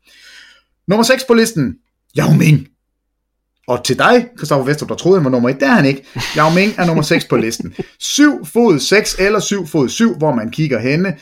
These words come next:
En af de største spillere overhovedet i N B A's historie, i hvert fald blandt de tungeste også.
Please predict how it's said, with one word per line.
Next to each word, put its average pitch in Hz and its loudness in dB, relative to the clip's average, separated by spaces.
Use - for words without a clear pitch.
En 233 0
af 156 -2
de 143 -4
største 170 -2
spillere 151 -2
overhovedet 135 2
i 127 -2
N 123 -4
B 120 -14
A's 143 -2
historie, 120 0
i 139 -10
hvert 180 -4
fald 123 -2
blandt 147 -4
de 117 -12
tungeste 175 0
også. 123 -4